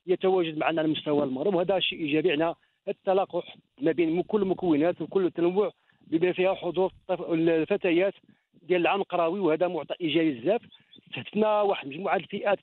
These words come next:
ديال مراكز ديال الطفولة، مراكز حماية الطفولة، مراكز ديال دار الطالب ودار الطالبة في واحد المناطق متعددة، وهذا، آه، م-، أطفال ديال أبناء، آه، من بعض المعامل الصناعية في مناطق متعددة.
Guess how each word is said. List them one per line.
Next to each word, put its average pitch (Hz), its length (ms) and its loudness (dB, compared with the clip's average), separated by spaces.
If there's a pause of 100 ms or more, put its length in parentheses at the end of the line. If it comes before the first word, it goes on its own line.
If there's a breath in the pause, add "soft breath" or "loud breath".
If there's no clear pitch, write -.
ديال 175 440 0
مراكز 175 360 -2
ديال 151 240 -6
الطفولة، 160 540 -2 (420 soft breath)
مراكز 180 260 -2
حماية 185 240 0
الطفولة، 170 600 -2 (360)
مراكز 180 320 -2
ديال 165 960 0
دار 180 120 0
الطالب 170 500 0
ودار 147 220 -2
الطالبة 170 380 -2
في 147 60 -6
واحد 139 240 -6
المناطق 160 280 -8
متعددة، 139 520 -2
وهذا، 180 380 2 (420 soft breath)
آه، 190 180 2
م-، 196 260 -2
أطفال 190 920 2
ديال 170 180 -2
أبناء، 170 440 0
آه، 175 40 0
من 170 220 0
بعض 139 220 0
المعامل 175 680 0 (360)
الصناعية 180 480 0
في 175 100 -10
مناطق 170 260 -6
متعددة. 147 640 -2